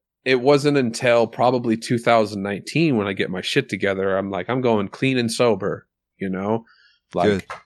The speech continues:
Speaker 2: Yeah.
Speaker 1: just gonna raw dog reality, you know what I'm
Speaker 2: Yeah,
Speaker 1: saying?
Speaker 2: man. Yeah.
Speaker 1: And, and then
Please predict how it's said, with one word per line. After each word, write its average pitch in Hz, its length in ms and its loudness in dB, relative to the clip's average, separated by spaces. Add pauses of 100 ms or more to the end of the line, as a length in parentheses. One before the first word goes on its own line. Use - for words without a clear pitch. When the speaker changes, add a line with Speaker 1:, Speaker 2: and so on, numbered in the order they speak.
(180)
Speaker 2:
Yeah. 98 200 -8
Speaker 1:
just - 240 -2
gonna 117 200 4
raw 123 320 6
dog 135 320 6
reality, 95 560 0
you 98 160 -6
know 110 80 -2
what 113 80 2
I'm 110 80 2
Speaker 2:
Yeah, 110 100 -4
Speaker 1:
saying? 127 280 2
Speaker 2:
man. 131 180 -6
Yeah. 113 220 -4 (320)
Speaker 1:
And, 120 340 0
and 123 240 2
then 127 500 2